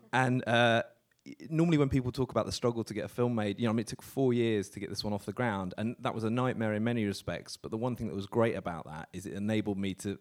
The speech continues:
very sneakily get myself so interwoven into the kind of D N A of the project that no one could get rid of me by the end of it. But I mean, uh, initially there were all kinds of, like, Kevin MacDonald type people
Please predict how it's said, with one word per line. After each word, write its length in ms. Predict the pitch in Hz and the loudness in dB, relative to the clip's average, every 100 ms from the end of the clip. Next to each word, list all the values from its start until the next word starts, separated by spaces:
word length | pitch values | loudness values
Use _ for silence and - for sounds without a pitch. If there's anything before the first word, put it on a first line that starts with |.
| - | -6
very 180 | 110 101 | -4 -4
sneakily 720 | - 117 107 104 92 87 - - - _ | -2 -2 -2 -4 -4 -6 -10 -20 -20 _
get 160 | - 117 | -2 0
myself 420 | 104 101 104 101 | 0 0 0 0
so 240 | - 113 107 | 2 2 2
interwoven 720 | 120 107 101 107 107 98 95 | 0 -2 0 4 4 2 -4
into 240 | 101 - | -4 -2
the 80 | 98 | -2
kind 180 | - 98 | -2 -6
of 120 | 92 | -4
D 140 | 104 | -2
N 120 | 101 104 | 0 0
A 140 | 101 | -2
of 100 | 95 | -4
the 60 | 95 | -2
project 380 | 110 110 120 | 0 0 0
that 100 | 110 | 0
no 120 | 113 107 | 2 2
one 120 | 104 | 2
could 120 | 104 | -2
get 160 | 107 - | -4 0
rid 160 | 104 | 0
of 80 | 107 | 2
me 160 | 117 123 | 2 0
by 220 | 120 110 | 0 0
the 120 | 107 | 2
end 120 | 107 | 2
of 100 | 104 | 2
it. 180 | 123 - - - | 0 0 -10 0
But 120 | 123 | 8
I 40 | 127 | 8
mean, 200 | 131 127 | 8 6
uh, 140 | 123 123 | 4 2
initially 440 | 131 139 - 117 | 4 4 4 2
there 120 | 107 | 4
were 60 | 110 | 4
all 80 | 113 | 4
kinds 240 | 117 104 | 0 -2
of, 80 | 95 | -2
like, 160 | 92 - | -4 -4
Kevin 240 | 107 98 | -4 -2
MacDonald 460 | 95 - 104 98 92 | -4 -4 -4 -4 -4
type 200 | 98 - _ | -6 -6 _
people 360 | 101 - 92 | -8 -6 -8